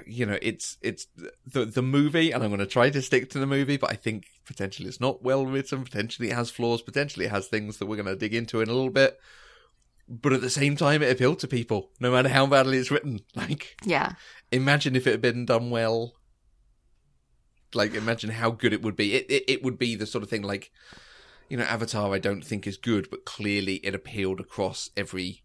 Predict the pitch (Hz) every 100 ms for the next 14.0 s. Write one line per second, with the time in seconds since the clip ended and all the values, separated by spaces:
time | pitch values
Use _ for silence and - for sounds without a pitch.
0 | - 92 95 120 _ _ _ _ - 143
1 | 82 175 _ _ - - 117 98 - -
2 | 101 98 95 98 95 104 101 101 98 -
3 | 123 160 - _ _ _ _ - - 196
4 | 175 196 220 - 202 - 254 254 233 226
5 | 214 208 202 185 185 170 165 160 - -
6 | - 175 - 180 170 - 165 156 - 151
7 | 131 151 147 147 - 170 165 156 143 139
8 | 143 - 143 135 - 143 151 143 - 143
9 | 139 139 143 139 - 143 143 - 143 -
10 | - 151 143 151 - 147 151 135 139 -
11 | 139 139 185 208 233 269 311 - - -
12 | - - - 165 175 170 165 160 - 160
13 | 214 277 196 156 147 143 - 175 247 -